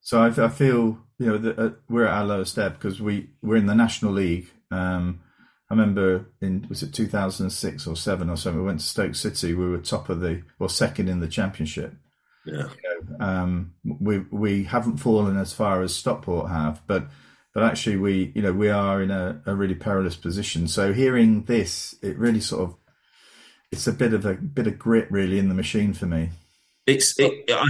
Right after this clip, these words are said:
Speaker 2: think it's something that, I mean, it's difficult to kind of try and say, "Hold on hope" with that, but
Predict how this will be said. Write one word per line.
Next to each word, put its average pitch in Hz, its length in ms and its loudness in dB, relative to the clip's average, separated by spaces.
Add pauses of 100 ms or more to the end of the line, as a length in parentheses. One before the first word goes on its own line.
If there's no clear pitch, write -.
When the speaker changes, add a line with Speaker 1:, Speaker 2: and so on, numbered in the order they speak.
Speaker 2:
think 165 200 6
it's - 140 4
something 131 360 6
that, - 300 2 (640)
I 104 80 4
mean, 113 220 6
it's 107 240 0
difficult - 500 2
to - 80 -6
kind 98 240 -2
of 90 120 -6
try 92 260 -2
and 90 120 -2
say, 90 200 -2
"Hold 92 300 -2
on 87 140 -2
hope" 87 440 -4
with 85 140 -6
that, 71 300 -4
but 80 220 0